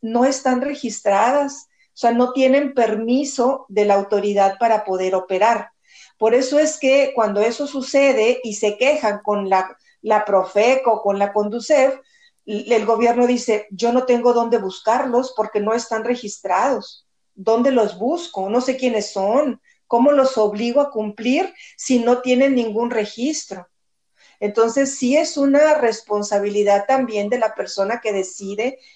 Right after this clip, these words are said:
iniciar un proyecto de este tipo, pues que la compañía sea una compañía solvente, ¿no? O sea, que, que realmente tenga permiso para operar y todo. Entonces, pues eso es fundamental,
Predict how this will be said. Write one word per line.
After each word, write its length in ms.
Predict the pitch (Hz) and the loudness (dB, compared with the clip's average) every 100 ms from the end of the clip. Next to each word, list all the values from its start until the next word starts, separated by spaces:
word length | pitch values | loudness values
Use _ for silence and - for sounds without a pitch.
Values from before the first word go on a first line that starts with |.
| - | -8
iniciar 600 | 220 214 208 - 196 202 | -4 -2 -2 0 0 0
un 100 | 220 | -2
proyecto 460 | 226 226 214 214 | -4 -2 -2 -2
de 80 | 233 | -2
este 240 | 240 - 262 | -2 -6 -8
tipo, 480 | 311 294 240 302 - _ _ - | -6 -4 0 0 -2 _ _ -2
pues 180 | 262 254 | 0 2
que 100 | 247 | 0
la 140 | 226 | 2
compañía 460 | 226 220 214 214 240 | 0 0 0 0 0
sea 140 | 269 | 0
una 160 | 311 330 | -2 -2
compañía 440 | 254 233 220 220 | -4 -4 -4 -4
solvente, 840 | 214 190 175 190 220 294 294 180 180 | -4 -4 -2 -2 0 -2 -4 -6 -4
¿no? 220 | 247 262 | -2 -2
O 40 | |
sea, 260 | - 202 208 | 0 -2 -2
que, 260 | 208 208 - - _ | -2 -2 -4 -20 _
que 140 | 233 | 0
realmente 500 | 226 233 233 226 220 | 2 2 2 0 -2
tenga 320 | 220 214 202 202 | -2 0 0 0
permiso 460 | 202 196 190 202 | 0 -2 -6 -6
para 180 | - 185 | 0 0
operar 720 | 180 190 190 185 202 226 226 | 0 -2 0 2 4 4 2
y 100 | 196 | -2
todo. 240 | 220 254 226 | -2 0 -2
Entonces, 500 | 208 208 269 277 - _ _ - | -4 -2 -2 -2 -8 _ _ -2
pues 220 | 226 233 | 0 2
eso 260 | 240 311 | 0 4
es 220 | 277 254 - | 2 2 -2
fundamental, 880 | 277 240 208 180 175 - 294 202 | -4 -2 -2 -6 -4 0 0 0